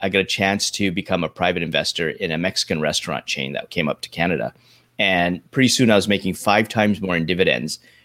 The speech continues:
as a <laughs> private investor than I was as a full-time engineer. And so in year three, I quit. I sacrificed my relationship with my dad, uh, but I ended up doing something that was so amazing. And five to six ventures later, I had about twenty million dollars in revenues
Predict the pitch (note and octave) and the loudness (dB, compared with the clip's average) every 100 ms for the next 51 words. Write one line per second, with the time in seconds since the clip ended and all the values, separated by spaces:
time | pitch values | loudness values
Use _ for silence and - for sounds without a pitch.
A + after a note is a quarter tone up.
0 | _ _ - G2 G2 - C3 B2 F#2 F2 | _ _ -2 0 -2 -2 0 0 0 0
1 | F2 - E2+ D2+ F2 F2 F2 - - F2 | 0 0 -2 0 0 2 2 0 -6 -8
2 | D#2+ - G2 F2+ E2 E2 D#2 F2+ C#2+ - | -4 -2 -2 0 0 -2 0 0 0 -4
3 | F2 E2 F#2 F#2 F#2+ - A#2 C#3+ F3+ _ | -6 -4 -2 0 0 0 0 0 -2 _
4 | _ _ - F2+ - - A2 - - - | _ _ -2 -2 0 2 2 0 -20 -20
5 | - F2 F2+ - F#2 - G2 F2+ G2 E2+ | -4 -2 0 2 2 2 4 4 4 4
6 | E2+ E2+ E2+ F#2+ F#2 G2 F2+ D#2+ A1+ C2 | 4 4 2 0 -2 0 2 2 0 -2
7 | - - - _ - D#2+ - G2 F2 - | -6 -20 -20 _ -6 -6 0 2 2 -4
8 | _ _ - F#2+ F#2+ - G#2+ A2+ G#2+ A2+ | _ _ 2 2 2 2 4 6 4 4
9 | G2+ F2+ G2+ F2+ F#2 E2+ D#2 _ - F#2 | 4 4 0 2 2 0 -2 _ -6 -6
10 | G2+ - - B2+ A2+ A#2+ G#2 G2+ F#2+ F2 | -2 -2 0 2 2 2 2 2 2 -2
11 | D2 C2 D#2 E2 E2 G2 A2 G#2 - - | -4 -4 -2 -2 -2 2 2 2 0 0
12 | - F2+ F2 F2+ F2 E2 E2 D2+ E2 E2+ | 0 0 0 -2 0 0 0 0 0 -2
13 | E2 E2 - - G#2+ G2 F#2+ F2+ F2 E2+ | -2 -4 -4 0 2 2 2 4 2 2
14 | E2 D#2+ D#2+ E2 E2 | 0 0 0 -2 -2